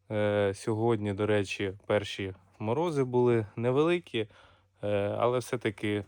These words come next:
ну, мінус шість градусів, тобто небагато, але так, вже, вже чувствується трішечки зима. Е, на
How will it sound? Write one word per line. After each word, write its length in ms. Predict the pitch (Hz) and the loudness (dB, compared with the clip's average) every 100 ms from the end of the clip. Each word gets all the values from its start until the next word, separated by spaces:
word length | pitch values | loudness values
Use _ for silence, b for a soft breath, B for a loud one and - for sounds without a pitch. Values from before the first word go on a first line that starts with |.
| - | -6
ну, 140 | 165 | -2
мінус 280 | 151 151 139 | 2 4 2
шість 240 | - 123 | 0 -2
градусів, 600 | 104 101 95 95 - - - | 2 4 4 2 -10 -14 -16
тобто 260 | 120 - 110 | -14 -6 -2
небагато, 680 | 107 120 123 139 131 107 | 0 0 2 0 0 -2
але 380 | 95 95 101 95 - b b b b b b | -2 -2 -2 -4 -8 b b b b b b
так, 160 | - 98 | 0 0
вже, 260 | 101 117 110 | 2 2 2
вже 400 | 117 120 135 - B B B | 0 2 2 0 B B B
чувствується 720 | - 139 - 120 117 - 107 | -6 -4 -2 2 2 2 -4
трішечки 560 | 110 120 113 - 113 | -4 -4 -4 -6 -4
зима. 380 | 101 107 101 90 - b b b b b b b - | 0 0 2 -2 -6 b b b b b b b -4
Е, 420 | 117 117 113 113 104 B | 0 2 2 0 -4 B
на 540 | 117 123 131 123 120 | -2 0 2 0 0